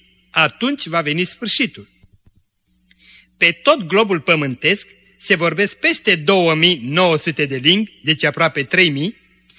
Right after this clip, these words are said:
dintre care o mie cinci sute sunt limbi scrise,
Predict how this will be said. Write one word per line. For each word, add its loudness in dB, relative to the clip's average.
dintre 0
care 2
o 0
mie 2
cinci -2
sute -2
sunt 0
limbi 2
scrise, 0